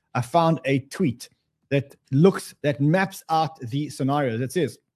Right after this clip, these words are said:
"F O M C scenarios, there are no winners here. Either delaying the pain or a short-term cut to recession. If Powell goes dovish tonight, if he goes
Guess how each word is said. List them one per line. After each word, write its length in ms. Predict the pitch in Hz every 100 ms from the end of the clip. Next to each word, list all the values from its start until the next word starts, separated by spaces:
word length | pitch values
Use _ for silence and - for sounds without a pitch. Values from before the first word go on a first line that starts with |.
| _ _ _ _ -
"F 180 | 190 190
O 40 |
M 120 | 190 180
C 160 | 190
scenarios, 460 | 165 165 165 143 117
there 140 | 135
are 120 | 151
no 240 | 156 156 175
winners 460 | 160 160 123 101 - _ _
here. 220 | 135 107 - _ _
Either 240 | - 180 208
delaying 460 | 156 160 170 202
the 100 | 185
pain 420 | 170 180 190 202 -
or 140 | 147 147
a 20 |
short-term 480 | - 165 147 160 147
cut 240 | - 143
to 120 | -
recession. 420 | 123 117 135 - - _ _ -
If 240 | 226 -
Powell 240 | - 196 196
goes 240 | 185 160
dovish 460 | - 147 170 147 -
tonight, 240 | 117 110
if 140 | 131 127
he 80 |
goes 340 | 160 160 143